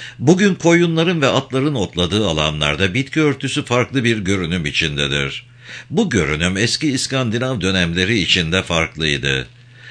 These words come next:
Gardar ve Brattahlid'de olduğu gibi yumuşak yamaçlardaki nemli otlaklarda bol çiçekli, boyları otuz santimetreyi bulan sulu çimenler vardır.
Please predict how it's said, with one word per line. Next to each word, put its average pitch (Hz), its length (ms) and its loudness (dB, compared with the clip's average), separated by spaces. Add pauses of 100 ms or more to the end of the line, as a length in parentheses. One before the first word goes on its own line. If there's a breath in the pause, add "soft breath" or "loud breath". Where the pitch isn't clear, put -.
(240 loud breath)
Gardar 87 580 4
ve 82 160 2
Brattahlid'de 92 840 -2
olduğu 90 480 0
gibi 80 220 -2
yumuşak 127 500 -2
yamaçlardaki 78 840 0
nemli 101 280 0
otlaklarda 78 920 0 (240 loud breath)
bol 143 320 4
çiçekli, 90 680 0
boyları 135 420 2
otuz 123 360 -2
santimetreyi 110 800 -2
bulan 82 260 -2
sulu 120 360 -4
çimenler 95 560 2
vardır. 73 680 -4